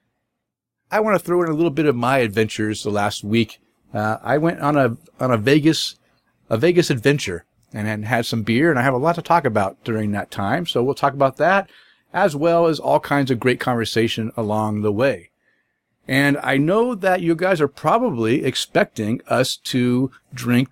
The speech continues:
the, uh, the latest collaboration beer for a rock band, the Motorhead Road Crew with Arcadia Brewing.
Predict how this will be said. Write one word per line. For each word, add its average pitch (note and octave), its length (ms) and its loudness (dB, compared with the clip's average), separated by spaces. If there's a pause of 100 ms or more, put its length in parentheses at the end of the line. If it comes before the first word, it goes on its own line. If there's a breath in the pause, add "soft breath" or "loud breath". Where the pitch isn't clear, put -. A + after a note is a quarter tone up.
the, A#2+ 320 4
uh, A2 220 0
the A#2+ 100 2
latest C3+ 640 0 (540)
collaboration C#3 720 0
beer A#2 480 2 (200)
for A#2 180 -2
a A2 40 0
rock C3+ 320 0
band, A2+ 300 -2
the G#2+ 60 -2
Motorhead B2+ 720 2
Road B2 360 0
Crew B2 320 2
with C3+ 180 0
Arcadia B2 500 2
Brewing. A#2 560 -2